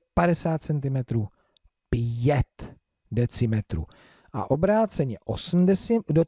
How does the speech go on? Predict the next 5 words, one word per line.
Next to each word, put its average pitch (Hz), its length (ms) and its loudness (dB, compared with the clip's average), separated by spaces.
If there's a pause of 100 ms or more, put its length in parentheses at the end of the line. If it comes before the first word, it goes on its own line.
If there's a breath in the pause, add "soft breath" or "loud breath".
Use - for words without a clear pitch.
decimetrů, 226 1000 2 (640)
osmdesát 113 840 -2
centimetrů. 95 720 -6 (460 soft breath)
Tak 120 200 0 (140)
a 98 80 -10